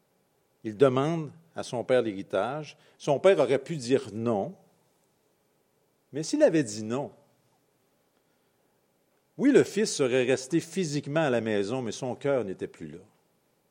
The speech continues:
Et parfois, nous qui avons des fils prodigues, des filles prodigues, des enfants qui ne suivent pas le Seigneur, parfois ils ont beau être à la maison, mais le cœur n'est plus là.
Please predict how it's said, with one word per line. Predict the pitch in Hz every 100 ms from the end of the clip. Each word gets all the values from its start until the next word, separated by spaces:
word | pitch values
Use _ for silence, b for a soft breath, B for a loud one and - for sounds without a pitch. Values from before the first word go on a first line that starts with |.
| _ _ _ _ _ _ _ 269 _ b b b b b _
Et | -
parfois, | - 147 202
nous | 175 196
qui | - 151
avons | 127 151
des | 147 117
fils | - 160
prodigues, | - - 120 98 147
des | 131 98
filles | - 147
prodigues, | 147 - 131 101 101 120 147 113
des | 90 101 95
enfants | 117 - 143
qui | -
ne | 101
suivent | 95 - 110
pas | - 139
le |
Seigneur, | 139 - 101 90 95 123 127 _ b b b b b b _
parfois | 127 - 175
ils | 139
ont | 131
beau | 113 143
être | 165 156
à | 127
la | 117
maison, | 113 113 92 98 113
mais | 123
le | 92
cœur | 92 110 101
n'est | 90
plus | -
là. | 87